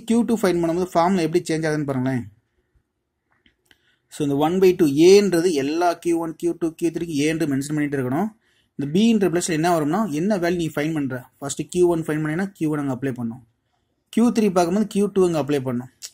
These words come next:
அதாவது பாத்தீங்கன்னா <clears throat> ஃபார்முலா, இதுதான் ஃபார்முலா. One by two A plus Q one. இப்போ one by two அப்படி இருக்கும். ஏயோட வேல்யூ என்ன தெரியும்? One by four. ஏயோட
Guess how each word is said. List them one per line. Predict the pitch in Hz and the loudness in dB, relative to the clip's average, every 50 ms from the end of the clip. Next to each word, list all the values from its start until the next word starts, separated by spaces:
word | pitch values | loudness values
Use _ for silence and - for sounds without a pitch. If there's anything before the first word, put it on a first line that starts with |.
| _ _ _ _ _ - 143 | _ _ _ _ _ -8 -4
அதாவது | 147 156 160 143 131 143 | -4 -2 -2 -4 -4 -6
பாத்தீங்கன்னா | 131 135 131 156 196 214 220 - - - - - - - - - - - _ | -6 -4 -4 -4 -4 -6 -4 -2 -2 0 0 0 -2 -2 -6 -8 -10 -14 _
<clears throat> | _ _ _ _ _ _ _ _ _ _ _ _ _ _ _ _ | _ _ _ _ _ _ _ _ _ _ _ _ _ _ _ _
ஃபார்முலா, | 165 160 165 170 160 147 139 | 2 2 2 2 2 0 -2
இதுதான் | 143 156 143 143 | -2 -4 -4 -2
ஃபார்முலா. | 139 131 127 127 - - - 123 139 143 | -2 -2 -2 -4 -6 -10 -8 -6 -4 -2
One | 143 156 170 180 | -2 0 0 0
by | 175 156 135 131 151 | 0 0 0 -2 -2
two | 151 185 214 208 - _ _ - - 135 139 151 | -2 -4 -4 -6 -10 _ _ -12 -8 -4 -2 -2
A | 165 165 - 156 | -2 -2 -4 -4
plus | 156 175 196 - - - _ - - | -4 -4 -4 -6 -8 -14 _ -10 -6
Q | 143 139 135 127 131 127 | -4 -2 -2 -2 -2 -2
one. | 120 117 117 - - _ _ _ _ _ _ _ _ _ _ _ _ | -4 -4 -6 -10 -16 _ _ _ _ _ _ _ _ _ _ _ _
இப்போ | - 151 143 147 151 | -6 -4 -2 0 0
one | 160 175 180 190 | 0 0 2 2
by | 180 170 165 | 2 2 2
two | 190 180 156 | 2 0 2
அப்படி | 139 160 165 | 2 0 0
இருக்கும். | 151 131 147 170 214 208 - _ _ - 131 151 | 0 0 -2 -2 -4 -4 -8 _ _ -6 -4 -2
ஏயோட | 165 180 175 160 139 147 | -2 0 0 -2 -2 -2
வேல்யூ | 147 151 147 | -2 -2 -2
என்ன | 147 139 139 | -2 -4 -4
தெரியும்? | 143 156 196 214 - _ _ _ _ - - 123 | -4 -4 -4 -6 -8 _ _ _ _ -12 -8 -6
One | 131 139 151 156 160 | -4 -2 -2 0 0
by | 180 208 233 233 - _ _ _ _ _ _ _ _ _ _ _ _ - - | 0 0 0 -2 -6 _ _ _ _ _ _ _ _ _ _ _ _ -6 -2
four. | 143 131 120 - - - _ _ - 113 | -2 -2 -2 -4 -10 -18 _ _ -8 -6
ஏயோட | 127 139 143 139 | -4 -2 -2 -2